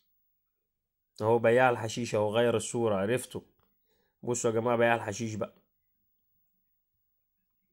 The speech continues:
لا عايز سجارتين ولا اي حاجة يروح له بقى. <laughs>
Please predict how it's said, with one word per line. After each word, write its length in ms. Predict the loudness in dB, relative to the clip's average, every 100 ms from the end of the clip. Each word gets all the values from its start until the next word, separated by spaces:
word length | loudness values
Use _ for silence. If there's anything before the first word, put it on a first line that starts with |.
| _ _ _ _ _
لا 120 | 0 4
عايز 340 | 4 2 -6 -6
سجارتين 520 | -2 0 0 0 -2
ولا 160 | 2
اي 100 | 2
حاجة 200 | 2 0
يروح 360 | 0 -2 -4 -8
له 80 | -10
بقى. 160 | -10 -14 _ _ _ _ _ _ _ _ _ _ _ _ _ _ _ _ _ _ _
<laughs> 920 | -20 -6 -4 -4 -6 -10 -10 -20 -20